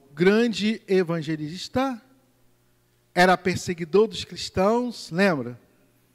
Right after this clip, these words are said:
Que ele perseguia os cristãos, matava os cristãos, e no meio do caminho para Damasco,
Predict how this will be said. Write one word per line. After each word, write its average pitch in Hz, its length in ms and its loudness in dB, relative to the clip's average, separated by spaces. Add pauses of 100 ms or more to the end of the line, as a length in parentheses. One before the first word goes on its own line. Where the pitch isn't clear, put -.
(120)
Que - 80 -6
ele 147 80 -2
perseguia 160 460 -4
os - 120 -6
cristãos, 220 1160 -2 (320)
matava 226 600 0
os 214 100 -8
cristãos, 220 960 -6 (580)
e 180 60 2
no 196 100 4
meio 208 300 6
do 196 120 2
caminho 240 760 0
para 175 160 -6
Damasco, 233 880 0